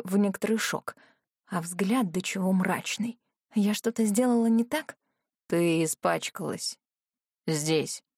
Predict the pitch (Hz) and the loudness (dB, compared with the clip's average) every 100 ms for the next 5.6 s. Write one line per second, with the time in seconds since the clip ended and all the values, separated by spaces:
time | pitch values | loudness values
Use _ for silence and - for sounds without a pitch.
0 | _ _ - 233 226 226 269 277 247 - | _ _ -2 2 2 2 0 0 -2 -6
1 | - _ _ - 247 240 320 302 247 - | -16 _ _ 0 0 2 0 2 2 0
2 | 214 247 254 - 190 180 208 202 180 - | 2 2 2 0 -2 2 2 2 0 0
3 | 320 - 247 - - - _ - 190 208 | 0 2 -2 -2 -20 -20 _ -8 0 2
4 | 202 190 220 233 208 196 180 175 190 190 | 2 2 2 4 2 2 0 2 2 4
5 | 180 180 170 135 - | 2 0 0 -4 -4